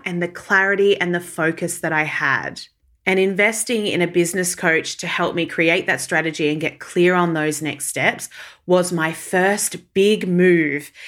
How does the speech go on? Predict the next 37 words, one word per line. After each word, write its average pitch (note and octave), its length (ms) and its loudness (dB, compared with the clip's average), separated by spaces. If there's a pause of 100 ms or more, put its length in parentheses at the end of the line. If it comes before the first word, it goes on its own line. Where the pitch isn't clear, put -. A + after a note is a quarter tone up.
(200)
in F3 120 2
embodying E3 680 2
the D#3+ 180 -2
energy D3 460 -4
of C#3 140 -4
a D#3+ 60 -4
six-figure C#3+ 600 -6
business C#3+ 460 -6
owner. F2+ 560 -8 (400)
It C4 240 -2
also C4+ 440 0
looked B3 320 -2
like A3 400 0
working G3+ 500 -2
on G#3+ 180 -2
my G#3 180 -2
mindset E3+ 760 -2
more G3+ 360 -2
than G#3+ 260 -2
ever F3 240 -2
before. E3 680 -6 (680)
I F4 140 4
knew A#3 240 6
what A#3 200 2
to - 100 -8
do. - 420 -6 (420)
I D#4+ 220 6
knew D#4+ 200 6
how D4+ 180 0
to C4+ 100 2
work G#3 280 2
on G3 80 0
my E3 140 0
mindset. E3+ 720 0
It's - 160 -4
something B3 320 0
that A3 320 2